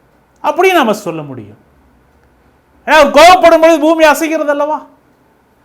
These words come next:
என்னுடைய உண்மை பிள்ளைகளை அநியாயமாக தண்டிக்கிறீர்களா? தேவன் கோபப்பட்டிருக்கிறதை நாம் இங்கே பார்க்க முடியும். அவருடைய பிள்ளைகளுக்கு எதிராக, "உன்னை தொடுகிறவன் என் கண்மணியை தொடுகிறான்" என்று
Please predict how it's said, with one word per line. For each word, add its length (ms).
என்னுடைய 680
உண்மை 440
பிள்ளைகளை 1080
அநியாயமாக 1000
தண்டிக்கிறீர்களா? 1000
தேவன் 560
கோபப்பட்டிருக்கிறதை 960
நாம் 240
இங்கே 240
பார்க்க 340
முடியும். 340
அவருடைய 340
பிள்ளைகளுக்கு 520
எதிராக, 460
"உன்னை 480
தொடுகிறவன் 560
என் 260
கண்மணியை 540
தொடுகிறான்" 440
என்று 440